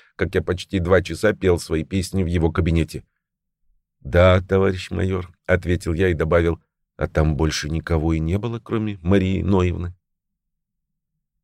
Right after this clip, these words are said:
Тогда Богдан Фантомас поднялся, подошел ко мне, молча пожал руку и ушел к себе в коптерку, а Ник, почтальон-барабанщик, так и остался сидеть на стуле, удивленно глядя на меня.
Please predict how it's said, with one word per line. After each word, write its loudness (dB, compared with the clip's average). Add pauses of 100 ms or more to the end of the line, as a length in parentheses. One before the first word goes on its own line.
(420)
Тогда 4 (220)
Богдан 2
Фантомас 0
поднялся, 0
подошел 0
ко 2
мне, 0
молча 2
пожал 2
руку -2
и -4
ушел 2
к -18
себе 2
в 0
коптерку, 2 (100)
а 4
Ник, 0
почтальон-барабанщик, 0
так 4
и 2
остался 0
сидеть -10
на -6
стуле, 0
удивленно 2
глядя 0
на -8
меня. -14